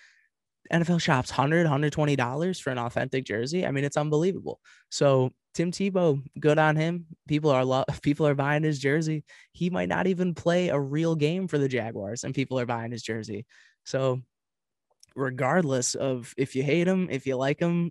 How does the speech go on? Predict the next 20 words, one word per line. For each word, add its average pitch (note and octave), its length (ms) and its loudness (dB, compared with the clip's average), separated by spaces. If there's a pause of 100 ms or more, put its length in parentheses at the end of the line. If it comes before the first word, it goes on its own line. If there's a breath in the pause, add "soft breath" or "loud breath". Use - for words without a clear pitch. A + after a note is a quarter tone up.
I C#3 80 -4
mean, B2+ 160 -4
the B2+ 60 -4
man C3+ 600 -6
sells A#2+ 340 -2
jerseys. B2+ 520 -2
He's G#2+ 200 -10
a G#2 80 -8
popular A2 500 -2
guy. C3+ 420 0 (280 soft breath)
He C#3 100 0
was C3+ 160 0
doing F3+ 240 2
well E3+ 200 2
as D3+ 100 -2
an D3 60 0
analyst, F#3+ 580 -2
but B2+ 100 2
he's B2 180 0
back. D3+ 440 4